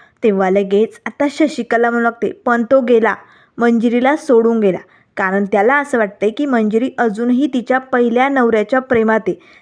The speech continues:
त्यामुळे तो मंजिरीला सोडून हे पंढरपूर सोडून गेला आहे." आता मात्र लगेच जय म्हणू लागतो, "अरे बापरे, असं असेल तर मग खूपच आनंदाची बातमी दिली."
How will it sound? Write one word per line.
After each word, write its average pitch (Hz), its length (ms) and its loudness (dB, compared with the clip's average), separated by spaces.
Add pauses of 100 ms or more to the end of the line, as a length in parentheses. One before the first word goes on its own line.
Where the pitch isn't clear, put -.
(120)
त्यामुळे 220 480 0
तो 247 260 0
मंजिरीला 233 600 0
सोडून 233 580 0
हे 254 100 2
पंढरपूर 262 640 0
सोडून 294 400 0 (120)
गेला 247 240 4
आहे." 247 140 -2 (340)
आता 202 240 -2
मात्र 208 300 0
लगेच 233 420 0
जय 269 60 4
म्हणू 262 140 2
लागतो, 269 240 0
"अरे 262 120 4
बापरे, 320 340 0 (340)
असं 208 260 0
असेल 254 380 0
तर 285 120 0
मग 302 160 -2
खूपच 320 400 0
आनंदाची 285 460 0
बातमी 254 340 -4
दिली." 220 300 -2